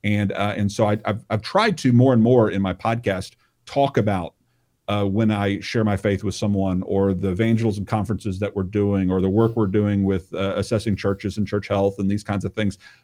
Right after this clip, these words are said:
because I want people to see that there is a balance in, uh, in these things, and you can't just spend all day long, all the time, just talking about soteriology. That's not healthy.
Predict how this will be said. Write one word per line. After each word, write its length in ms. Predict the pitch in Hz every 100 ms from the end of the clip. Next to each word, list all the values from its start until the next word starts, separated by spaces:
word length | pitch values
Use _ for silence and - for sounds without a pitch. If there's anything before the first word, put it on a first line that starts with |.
| -
because 200 | 131 143
I 80 |
want 240 | 139 165 151
people 200 | 139 117
to 60 | 104
see 240 | - 147
that 140 | 120 -
there 160 | 113
is 160 | 113 113
a 60 |
balance 640 | 85 104 104 123 90 - - -
in, 260 | 101 98 98
uh, 80 | 85 - 82 -
in 100 | 98
these 160 | 92
things, 280 | - 98 90
and 100 | 95
you 80 | 92
can't 240 | - 123 127
just 260 | 107 - _ _ _ -
spend 360 | - - 123
all 120 | 113
day 120 | 107 101
long, 280 | 101 107
all 160 | 101 101
the 40 |
time, 360 | 92 113 113 101
just 180 | 98 -
talking 380 | - 104 - 92
about 320 | 92 90 - -
soteriology. 760 | - 104 95 98 151 90 82
That's 180 | 90 -
not 160 | 104
healthy. 460 | - 120 160 - -